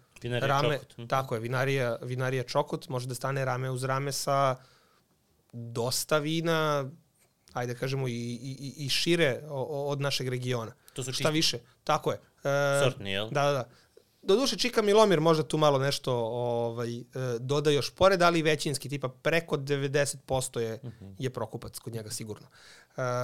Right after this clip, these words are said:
Speaker 2: što se tiče, što se tiče Radovana, i sad kad smo ga već pomenuli, što se tiče zapravo veličine Prokupca, e, njegov Prokupac sto posto Radovan je Carolyn Gilby, Master of Wine, proglasila za jedno od najboljih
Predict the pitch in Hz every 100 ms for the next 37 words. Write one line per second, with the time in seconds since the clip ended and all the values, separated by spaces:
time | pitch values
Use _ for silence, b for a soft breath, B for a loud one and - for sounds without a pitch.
0 | 123 123 147 147 135 185 185 185 165 139
1 | 139 - - 151 156 135 131 123 139 139
2 | 139 139 147 - 139 139 156 143 - 131
3 | 151 139 139 139 156 135 131 - 151 -
4 | 143 165 170 127 - B B B - 135
5 | 135 135 135 139 151 139 - 147 147 151
6 | 143 - - - 156 127 143 - 143 143
7 | 147 139 143 139 - 147 139 135 131 143
8 | 135 135 139 - - 127 147 147 143 131
9 | 131 135 127 147 139 135 135 135 131 131
10 | 135 139 139 135